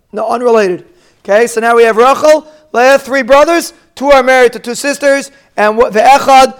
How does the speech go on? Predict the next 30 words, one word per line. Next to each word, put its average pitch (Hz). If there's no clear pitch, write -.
shnayim 262
em 240
nesuim 240
shtei 208
achayis. 247
Two 254
are 247
married 240
to 214
two 220
sisters. 254
Ve'echad 254
nasi 254
nachris. 254
And 214
one 262
is 208
married 247
to 233
nachris, 247
meaning 240
an 240
unrelated 240
woman. 208
Girish 294
echad 262
mi 220
bale 254
achayis 247
ishtai. 214